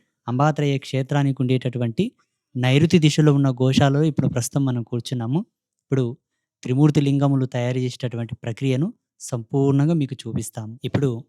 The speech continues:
లింగ తయారీ విభాగంలో మొట్టమొదటి ఘట్టం షట్కోణ కుండంను లిఖించాలి.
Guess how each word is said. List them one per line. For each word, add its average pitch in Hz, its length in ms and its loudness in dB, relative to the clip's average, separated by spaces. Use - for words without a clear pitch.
లింగ 131 220 -2
తయారీ 143 440 0
విభాగంలో 127 800 -4
మొట్టమొదటి 143 840 -4
ఘట్టం 127 360 -8
షట్కోణ 165 500 0
కుండంను 139 440 -2
లిఖించాలి. 120 680 -8